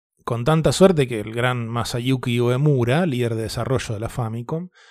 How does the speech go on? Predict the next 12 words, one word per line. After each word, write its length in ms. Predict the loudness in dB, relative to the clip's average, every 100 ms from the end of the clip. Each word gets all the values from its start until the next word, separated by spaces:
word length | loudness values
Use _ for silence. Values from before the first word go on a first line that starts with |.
| _ _ _ _
resultó 360 | -10 -4 0
ser 160 | 2 2
medio 240 | 4 4
amigote 680 | 6 8 10 10 6 2 0 -6
de 160 | -8 -6
uno 180 | -4 -6
que 60 |
estaba 260 | -4 -2 -2
laburando 400 | -2 -2 -2 0
ahí 100 | 0
en 120 | 0
Rico, 480 | 0 0 0 -2